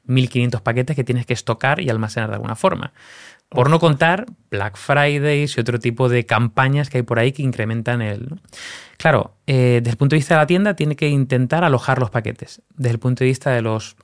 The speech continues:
Speaker 1: empleados, ¿no? Tienen que
Speaker 2: Ubicarlos.
Speaker 1: recepcionar, ubicarlos,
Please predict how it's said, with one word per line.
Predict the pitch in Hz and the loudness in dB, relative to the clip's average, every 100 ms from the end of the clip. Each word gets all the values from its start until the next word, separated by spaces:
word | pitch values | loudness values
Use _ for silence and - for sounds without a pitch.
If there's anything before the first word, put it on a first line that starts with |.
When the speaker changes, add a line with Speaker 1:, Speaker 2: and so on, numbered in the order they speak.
| _ _ | _ _
Speaker 1:
empleados, | 113 107 147 208 170 | -10 -2 0 0 -4
¿no? | 240 - - - | -8 -8 -20 -8
Tienen | 113 113 | -6 -2
que | 143 160 _ - _ - | 0 -2 _ -20 _ -6
Speaker 2:
Ubicarlos. | 131 | 0
Speaker 1:
recepcionar, | 120 107 123 135 123 127 180 - | 0 2 0 2 4 4 2 0
ubicarlos, | 131 117 - 143 185 220 294 | 0 0 0 0 0 -2 -6